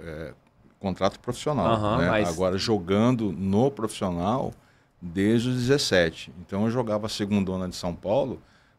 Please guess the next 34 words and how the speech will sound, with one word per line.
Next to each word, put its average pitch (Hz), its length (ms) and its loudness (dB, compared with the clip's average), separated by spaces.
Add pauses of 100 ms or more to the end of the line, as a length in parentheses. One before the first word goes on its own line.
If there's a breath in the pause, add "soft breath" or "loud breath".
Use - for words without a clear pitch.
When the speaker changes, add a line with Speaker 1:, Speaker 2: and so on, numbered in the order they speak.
(140)
Speaker 1:
na 90 140 -6
época 90 160 -8
eu 95 40 -4
jogava 101 240 -2
amador, 107 420 -2
né? 82 80 -4
Eu 80 60 -4
era 82 80 0
Speaker 2:
Uhum. 92 60 2
Speaker 1:
amador, 104 520 2 (360 soft breath)
mas 87 160 -2
jogava 98 460 2
já 117 140 -2
com 113 120 -4
a, 110 120 -2
na 101 120 0
equipe 104 240 -6
principal 110 640 0
com 127 140 -2
dezessete. 117 600 -2
Ou - 40 -18
seja, 90 280 0
era 113 120 4
o 123 60 0
tapa-buraco 127 680 2
da, 107 100 0
lá 107 100 4
do 107 80 0
União 107 200 4
Barbarense, 113 580 0
né? 82 100 -6
Eu 85 60 -4
jogava 95 380 0
nas, 107 340 0